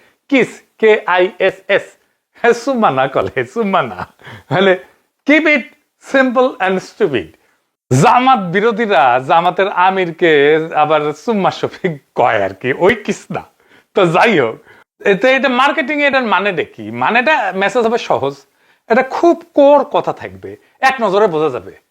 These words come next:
এ-, এটা কেন ব্যবহার করা হয়? কারণ মানুষ তো পড়ে না, স্ক্যান করে, বিশ্লেষণ করে না,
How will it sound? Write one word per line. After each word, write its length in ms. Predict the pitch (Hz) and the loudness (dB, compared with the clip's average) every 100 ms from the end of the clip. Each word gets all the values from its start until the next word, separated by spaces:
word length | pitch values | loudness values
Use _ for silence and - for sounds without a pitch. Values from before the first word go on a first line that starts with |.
| _ _ _ - | _ _ _ 0
এ-, 140 | 226 | 2
এটা 180 | 240 247 | 2 0
কেন 300 | 247 262 262 | 0 0 2
ব্যবহার 280 | 214 202 202 | 2 0 0
করা 220 | 226 208 | 2 4
হয়? 240 | 208 175 | 4 2
কারণ 360 | 160 214 226 233 - | 0 0 -2 -4 -8
মানুষ 440 | 180 208 254 - - | -2 -2 -2 -8 -8
তো 80 | 285 | -6
পড়ে 340 | - 190 175 | 0 0 0
না, 220 | 127 76 69 - _ _ _ _ _ | -4 -12 -18 -20 _ _ _ _ _
স্ক্যান 240 | - 196 | -6 -6
করে, 220 | 160 90 85 _ _ _ _ - | -6 -12 -16 _ _ _ _ -2
বিশ্লেষণ 460 | 190 - 277 262 185 | 0 2 2 2 2
করে 200 | 147 | 0
না, 120 | 127 | 0